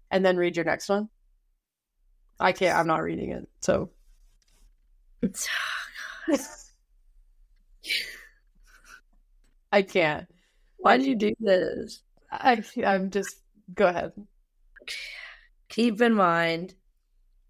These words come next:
Speaker 2: this is a first date and literally met him that night. We went back to my place for the drinks. I had to hit the bathroom, and when I went back in my room,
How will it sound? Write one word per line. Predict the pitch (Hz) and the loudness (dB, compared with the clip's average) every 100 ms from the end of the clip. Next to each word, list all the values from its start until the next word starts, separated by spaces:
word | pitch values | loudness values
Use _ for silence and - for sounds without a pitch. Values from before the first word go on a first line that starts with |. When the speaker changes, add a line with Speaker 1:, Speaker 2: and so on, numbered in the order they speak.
| _ - | _ 0
Speaker 2:
this | 170 170 | 0 2
is | |
a | 165 | -2
first | - 165 151 | 2 0 2
date | - 160 143 | 2 2 2
and | 151 | 2
literally | 151 156 156 160 | 4 4 4 4
met | 156 147 151 | 4 2 0
him | 151 151 | 0 0
that | 147 147 131 | 0 -2 -2
night. | - 120 - | -6 -8 -8
We | 156 160 | -4 0
went | 160 151 | 0 2
back | 156 151 | 0 0
to | |
my | 170 165 | 0 0
place | 170 175 170 | 2 0 -2
for | - | -4
the | 160 | -6
drinks. | 160 156 151 - | -2 -2 -2 -6
I | - | -8
had | 143 151 | -4 -2
to | 151 | -2
hit | 143 156 151 | 2 2 2
the | |
bathroom, | 151 147 147 - 151 | 2 2 2 0 -2
and | 147 | 0
when | 147 | 0
I | 147 | 0
went | 147 | -2
back | 147 151 | 0 0
in | 170 | 0
my | 151 | -2
room, | 151 156 147 | 0 -4 -6